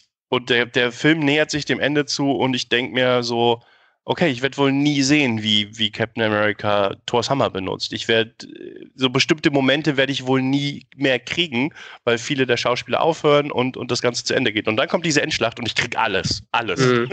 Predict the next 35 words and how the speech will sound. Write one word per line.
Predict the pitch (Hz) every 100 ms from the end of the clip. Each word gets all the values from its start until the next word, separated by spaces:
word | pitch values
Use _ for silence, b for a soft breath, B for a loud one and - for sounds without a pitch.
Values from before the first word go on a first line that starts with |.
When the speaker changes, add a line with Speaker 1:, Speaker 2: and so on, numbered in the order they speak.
| 190
Speaker 1:
<laughs> | 160 - - - -
Alles, | 123 170 202 208 196
was | 175 151
ich | 135
haben | 131 139 165 165
wollte, | 160 165 -
alles, | 139 156
was | 160
ich | 143
noch | 139 131
sehen | 117 127 147 143
wollte, | 131 127 131 127 123 123 B B B B -
ähm, | 117 110 110 110 110 _ _ _
in, | 123 117
in, | 117 120
in | 117 117
dieser | 113 113
fulminanten | 107 120 113 110 101
Schlacht, | 110 110 104
wie | 107
gesagt, | 101 104
m-, | 110 107
mit | 110 110 -
Ausnahme | 123 139 143 135
des, | 113 -
des, | - 120 -
des, | - 117 -
des | - 104 -
Hulk, | 110 123
der | -
noch | 113 107
mal |
ein | 107
bisschen | 104 110
durchdreht. | 107 110 - 104 104